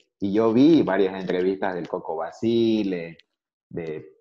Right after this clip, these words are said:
eh, Sebastián Pichut, como dicen los brasileros, o lo-, los argentinos, o podemos leerlo como Pilut,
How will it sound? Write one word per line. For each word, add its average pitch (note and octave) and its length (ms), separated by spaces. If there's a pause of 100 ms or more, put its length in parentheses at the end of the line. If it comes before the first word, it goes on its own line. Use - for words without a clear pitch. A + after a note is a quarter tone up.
(140)
eh, D2 440
Sebastián F2+ 520
Pichut, C#3+ 520
como F2 280
dicen F#2 200
los F2 120
brasileros, E2 640
o D2+ 160
lo-, D2 240
los F2 340
argentinos, E2+ 560
o E2 40
podemos F#2+ 320
leerlo F2+ 280
como F2+ 280
Pilut, A#2 320